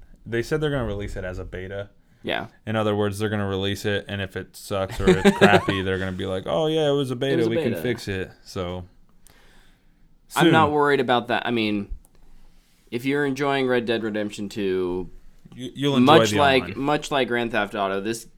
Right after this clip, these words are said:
Speaker 2: this game is gonna have an incredible shelf life. It's gonna have legs.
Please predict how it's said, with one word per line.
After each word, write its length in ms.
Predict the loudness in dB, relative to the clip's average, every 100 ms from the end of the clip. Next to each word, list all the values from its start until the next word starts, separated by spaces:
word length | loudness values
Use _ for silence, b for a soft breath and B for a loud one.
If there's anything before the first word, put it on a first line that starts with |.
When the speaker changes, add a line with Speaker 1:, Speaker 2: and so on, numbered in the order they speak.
| _
Speaker 2:
this 380 | -18 -2 -2 0
game 380 | 0 0 0 -4
is 120 | -6
gonna 200 | -6 -6
have 280 | -2 -2 -4
an 140 | -4
incredible 500 | -4 0 2 4 2
shelf 320 | -2 -2 -2
life. 440 | -2 -2 -4 -8 -16
It's 100 | -8
gonna 140 | -4 -2
have 160 | -2
legs. 520 | 0 -2 -4 -8 -12